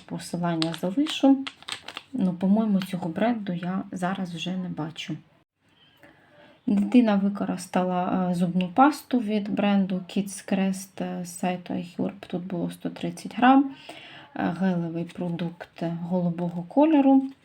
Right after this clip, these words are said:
Дитині паста подобалась, вже багато таких було в використанні, ще, напевно, є в запасі. Але зараз вона невибаглива, чистить зуби будь-якими пастами, в тому числі від компанії Oriflame.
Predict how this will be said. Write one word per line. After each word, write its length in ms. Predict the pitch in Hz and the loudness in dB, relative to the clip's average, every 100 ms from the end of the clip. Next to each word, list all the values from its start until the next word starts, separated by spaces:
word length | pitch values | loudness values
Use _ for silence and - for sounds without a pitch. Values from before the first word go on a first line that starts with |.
| _ _ _ - 190 | _ _ _ -8 0
Дитині 500 | 185 185 190 175 175 | 0 2 2 2 0
паста 380 | 180 175 - | -4 -6 -8
подобалась, 640 | 175 180 202 311 285 208 202 | -6 -2 4 6 8 6 6
вже 120 | 190 | 0
багато 400 | 175 175 175 - | -4 -6 -6 -6
таких 340 | - 175 185 | -12 -12 -10
було 220 | 180 180 175 | -8 -6 -6
в 40 | |
використанні, 800 | 175 175 180 190 - 277 277 202 | -8 -6 -4 -2 6 10 10 6
ще, 180 | - - | 0 -2
напевно, 420 | 175 170 170 170 | 0 -2 -4 -4
є 140 | 170 175 | -6 -8
в 20 | |
запасі. 580 | 175 175 247 285 - 240 - - - - - - - | -8 2 2 2 0 -6 -6 -20 -20 -20 -20 -20 -4
Але 340 | - 190 196 | 0 2 2
зараз 400 | 190 190 175 - | 2 0 -2 -4
вона 200 | 170 165 | -6 -6
невибаглива, 960 | 170 165 170 170 262 277 254 233 220 214 - - - - _ | -6 -6 -6 2 2 6 4 4 0 0 -4 -8 -18 -20 _
чистить 480 | - 202 202 - 196 | -8 -6 -6 -6 -6
зуби 400 | 185 180 175 170 - - | -4 -2 -2 -2 -4 -2
будь-якими 640 | 180 180 165 - 170 165 | 0 0 0 -6 -10 -2
пастами, 500 | - 269 277 240 202 202 | 4 4 4 -4 -4 -4
в 40 | |
тому 220 | 170 165 | -4 -4
числі 360 | 170 - 180 170 | -6 -12 -8 -6
від 160 | 170 - | -6 -8
компанії 520 | 170 170 170 165 170 | -8 -4 -2 -2 -6
Oriflame. 460 | 180 - 277 320 | -8 0 6 6